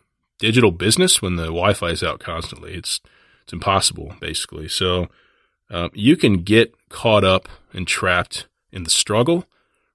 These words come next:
or you can get pissed off and figure out a different way to get it done, or go at it even harder till you get where you wanna go.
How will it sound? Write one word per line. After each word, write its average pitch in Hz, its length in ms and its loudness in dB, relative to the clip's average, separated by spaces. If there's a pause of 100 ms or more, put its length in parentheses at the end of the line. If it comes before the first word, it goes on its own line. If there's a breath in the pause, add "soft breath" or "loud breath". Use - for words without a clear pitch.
(120)
or 92 80 -8
you 101 220 2
can 92 180 0
get 92 200 0
pissed - 320 0
off 92 260 0
and 90 100 -4
figure 95 300 -2
out 87 100 2
a 82 40 -2
different 90 320 -4
way 92 80 -2
to 82 60 -4
get 82 120 -6
it - 120 -14
done, 143 340 2 (440)
or 98 120 -2
go 98 260 4
at 92 80 4
it 85 100 2
even 87 200 -2
harder 90 440 -2
till 85 160 -10
you 82 60 -8
get 82 140 -6
where 82 100 -6
you 82 80 -8
wanna 80 220 -10
go. - 280 -14